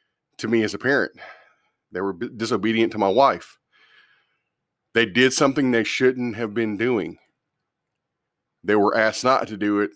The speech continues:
and they did it anyway. So the discipline involved one of those things, giving them a spanking, if it warranted it, taking away their electronics or toy wh-, or whatever it is,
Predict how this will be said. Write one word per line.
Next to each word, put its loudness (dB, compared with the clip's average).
and 0
they 0
did -2
it -8
anyway. -6
So 0
the 0
discipline 2
involved 4
one 0
of 0
those -4
things, -8
giving -8
them -6
a -8
spanking, -4
if -10
it -6
warranted 2
it, -10
taking -6
away 2
their -2
electronics 0
or -8
toy 0
wh-, -2
or 4
whatever 4
it -4
is, -6